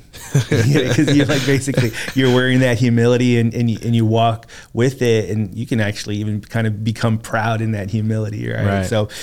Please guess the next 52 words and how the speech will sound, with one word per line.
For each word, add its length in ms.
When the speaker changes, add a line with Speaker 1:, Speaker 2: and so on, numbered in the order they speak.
Speaker 1:
but 80
there's 200
a 60
way 200
to 80
be 140
confident 560
in 100
who 160
you 300
are 500
and 240
what 220
you 160
do 560
without 480
coming 280
off 260
that 240
way, 260
and 160
so 300
that's 200
really 160
what 100
we 40
Speaker 2:
Right. 80
Speaker 1:
wanna 120
talk 180
about 240
today. 400
Speaker 2:
I 80
think 200
one 140
of 60
the 100
obvious 380
ones 240
is 440
sports, 640
right? 180
You 120
look 180
at 100
some 140
of 60
the 100
all-time 460
greats, 520
like 160
Michael 400
Jordan, 600